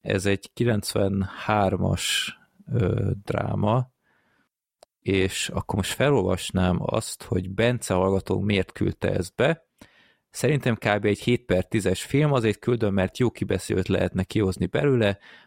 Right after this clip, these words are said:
bár hasonló témájút már húztatok ki, a Communion-t, ami egy borzadály, igen, az,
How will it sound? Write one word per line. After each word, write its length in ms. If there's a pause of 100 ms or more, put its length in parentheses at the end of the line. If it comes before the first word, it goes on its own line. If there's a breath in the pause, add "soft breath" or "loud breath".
bár 140
hasonló 400
témájút 640
már 160
húztatok 600
ki, 360 (280 soft breath)
a 100
Communion-t, 880
ami 340
egy 220
borzadály, 800 (440)
igen, 480
az, 420